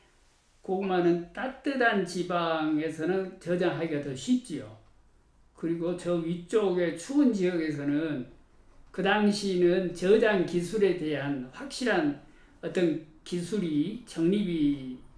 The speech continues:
되지 않은 상태였기 때문에 위쪽으로 올라갈수록 저장하기가 어려웠을 것이다. 이런 그,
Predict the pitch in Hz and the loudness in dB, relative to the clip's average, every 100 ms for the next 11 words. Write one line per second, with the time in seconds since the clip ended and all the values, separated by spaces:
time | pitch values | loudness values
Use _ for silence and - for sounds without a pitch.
0 | - - 151 151 113 135 196 196 156 196 | -20 -12 -8 -6 -4 -2 0 0 -2 -6
1 | 170 170 151 147 147 135 131 151 170 349 | -4 -4 -6 -8 -8 -8 -6 -4 -4 -8
2 | - - - - - - 160 147 202 - | -18 -20 -20 -20 -20 -18 -8 -4 -4 2
3 | 226 208 170 160 170 143 151 147 190 202 | 2 4 2 0 0 -2 -6 -8 -4 -4
4 | 214 - - _ - _ - - 160 170 | -4 -12 -20 _ -20 _ -20 -8 -4 0
5 | 151 143 151 147 135 147 185 190 185 147 | 0 -2 -4 -4 -4 2 4 4 2 -6
6 | 147 143 - 120 110 - - - - - | -6 -6 -12 -16 -16 -20 -20 -20 -20 -20
7 | - - _ - 156 151 143 175 - - | -20 -20 _ -6 -4 0 0 -2 -10 -10
8 | 151 135 131 | -10 -10 -14